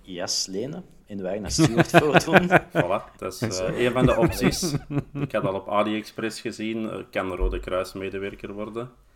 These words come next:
Speaker 3: Ja.
Speaker 2: Ik kan, eh, ticketjesknipper worden. Er zijn nog, eh, er zijn nog genoeg, genoeg beroepen dat ze daar nodig hebben aan het Koning Boudewijn Stadion. En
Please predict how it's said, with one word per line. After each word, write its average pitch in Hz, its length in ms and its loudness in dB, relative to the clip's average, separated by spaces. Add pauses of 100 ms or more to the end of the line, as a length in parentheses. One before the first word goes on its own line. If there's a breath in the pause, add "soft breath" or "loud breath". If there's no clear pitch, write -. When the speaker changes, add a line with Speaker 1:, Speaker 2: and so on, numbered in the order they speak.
(1300 soft breath)
Speaker 3:
Ja. 87 140 -4
Speaker 2:
Ik 92 40 -4
kan, 104 240 2
eh, 92 340 0 (300)
ticketjesknipper 127 920 -2
worden. 131 380 0 (960 loud breath)
Er 95 120 -10
zijn 87 180 -12
nog, 82 220 -14
eh, 82 440 -14
er 92 60 -8
zijn 92 160 -10
nog 92 200 -10 (180)
genoeg, 104 480 -6
genoeg 101 280 -6
beroepen 104 440 -2
dat 101 140 0
ze 98 120 -8
daar 95 240 -2
nodig 98 300 -4
hebben 98 220 -8
aan 95 100 -8
het 95 140 -14
Koning 98 300 -8
Boudewijn 92 400 -4
Stadion. 90 580 -10
En 80 120 -12